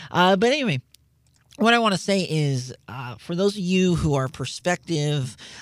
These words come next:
uh, college athletes, or for people that just wanna get an insight into college athletics, really, it doesn't matter where you go. Uh, I believe that you need to do what's best for yourself, and you gotta give yourself the best opportunity.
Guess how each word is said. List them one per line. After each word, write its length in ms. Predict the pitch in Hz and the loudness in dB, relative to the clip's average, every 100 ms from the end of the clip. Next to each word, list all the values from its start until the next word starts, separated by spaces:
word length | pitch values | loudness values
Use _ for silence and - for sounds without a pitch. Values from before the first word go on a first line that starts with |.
| - | -4
uh, 380 | 135 131 131 123 | 0 2 0 -2
college 340 | - 185 190 - | 0 0 0 -2
athletes, 760 | 156 160 - 156 147 139 - - | 0 0 -2 -2 -2 -2 -8 -2
or 380 | 151 147 139 135 | 2 4 2 -2
for 160 | 170 | -6
people 280 | - 214 - | -8 -8 -4
that 120 | 226 | -4
just 160 | 196 196 | -4 -4
wanna 220 | 180 180 | -4 -2
get 120 | 170 | -2
an 80 | 147 - | -6 -4
insight 500 | 156 170 - 156 127 | -4 -4 -2 -4 -2
into 180 | 143 | -4
college 400 | 139 - 160 147 | -4 -2 0 0
athletics, 760 | 127 135 131 139 151 143 156 - - - - - | -2 -6 -6 -6 -6 -6 -10 -18 -20 -20 -16 0
really, 360 | 196 233 220 - | 4 4 2 -2
it 180 | 151 | -4
doesn't 300 | - 170 180 | 0 0 0
matter 540 | 160 170 165 156 147 135 - - | 0 0 2 4 2 0 -8 -12
where 680 | - 156 160 156 151 147 143 - _ | -4 2 6 6 6 2 0 -6 _
you 280 | - 127 127 | -2 2 2
go. 520 | 139 135 127 104 - - - - | 4 4 4 0 -8 -16 -20 -6
Uh, 360 | - 135 131 123 | 2 6 6 4
I 160 | - 160 | 4 4
believe 500 | 165 160 160 156 143 | 4 0 2 0 2
that 220 | 147 135 | 2 4
you 140 | 147 | 2
need 120 | 151 143 | 2 0
to 60 | |
do 180 | 139 147 | 0 0
what's 180 | 139 127 | 0 0
best 240 | 147 143 | -2 -2
for 100 | - | -2
yourself, 600 | 135 131 - 127 202 254 - | -6 -6 -4 -2 -2 -2 0
and 100 | 170 | 2
you 80 | 175 | 4
gotta 180 | 160 | 2
give 160 | 156 151 | 0 -2
yourself 320 | 151 - 143 | -4 -4 -4
the 80 | 135 | -4
best 280 | 135 135 - | -4 -4 -2
opportunity. 760 | 139 131 135 - 131 123 110 | -6 -4 -6 -6 -4 -6 -8